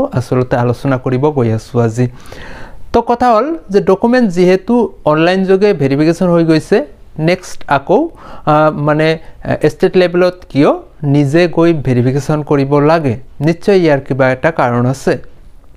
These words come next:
তো এইবাৰ কথা হ'ল যে এই যে দেখা গৈছে কিছুমান কেণ্ডিডেট প্ৰভিজনেল মেৰিট লিষ্ট হিচাপে এছ এছ এতো নাম আহিছে, আকৌ ডি ইতো নাম আহিছে।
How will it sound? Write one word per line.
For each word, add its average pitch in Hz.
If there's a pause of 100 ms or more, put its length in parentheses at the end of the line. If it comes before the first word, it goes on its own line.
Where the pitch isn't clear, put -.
(400)
তো 202
এইবাৰ 233
কথা 247
হ'ল 240
যে 240 (680)
এই 240
যে 254 (380)
দেখা 170
গৈছে 233 (300)
কিছুমান 254
কেণ্ডিডেট 175 (440)
প্ৰভিজনেল 175
মেৰিট 147
লিষ্ট 175
হিচাপে 139 (720)
এছ 156
এছ 185
এতো 208
নাম 220
আহিছে, 220 (140)
আকৌ 165
ডি 151
ইতো 233
নাম 131
আহিছে। 120